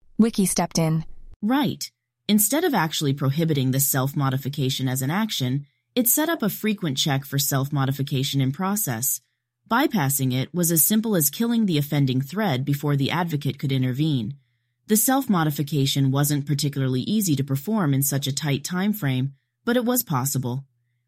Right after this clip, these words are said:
Speaker 2: We can guarantee the safety of the new goal thread by showing you how to simultaneously modify the advocate system to truly prevent such self-modification from occurring in the future."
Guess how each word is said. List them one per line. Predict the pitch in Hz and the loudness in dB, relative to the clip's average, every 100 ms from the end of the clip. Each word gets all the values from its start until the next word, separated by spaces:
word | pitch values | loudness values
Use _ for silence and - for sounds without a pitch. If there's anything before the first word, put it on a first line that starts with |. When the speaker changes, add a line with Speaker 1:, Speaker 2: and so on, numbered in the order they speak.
| - | -2
Speaker 2:
We | 214 | 0
can | 277 277 | 4 4
guarantee | 185 170 160 156 151 | 4 2 2 2 2
the | 139 | 2
safety | - 160 175 - 139 | 2 2 0 0 0
of | 131 | 2
the | 135 | 2
new | 135 131 | 4 4
goal | 139 160 | 2 0
thread | 190 151 131 123 139 _ _ | 0 -2 -2 -2 -6 _ _
by | - 214 | 0 2
showing | - 233 302 277 | 2 2 4 6
you | 151 | 4
how | 151 147 | 2 0
to | 143 | 0
simultaneously | 139 147 139 147 143 147 139 135 - 135 | 0 0 2 0 0 0 0 0 0 2
modify | 156 175 160 139 127 | 2 0 -2 -2 -2
the | 127 131 | -2 -2
advocate | 196 202 156 135 - | -2 -2 -2 -2 -2
system | 135 127 123 123 135 _ _ - | -4 -4 -4 -4 -4 _ _ -2
to | 220 | 0
truly | - 254 254 262 | 2 2 4 2
prevent | 247 190 156 135 - | 2 0 2 0 0
such | - 143 - | -2 -2 -2
self-modification | 151 143 147 143 139 143 143 143 139 131 135 | -2 -2 0 -2 -2 -4 -4 -4 -2 -2 -2
from | 143 | 0
occurring | 135 139 147 135 | -2 -2 -2 0
in | 135 | 0
the | 131 | -2
future." | 143 135 135 123 123 | -2 -4 -4 -6 -8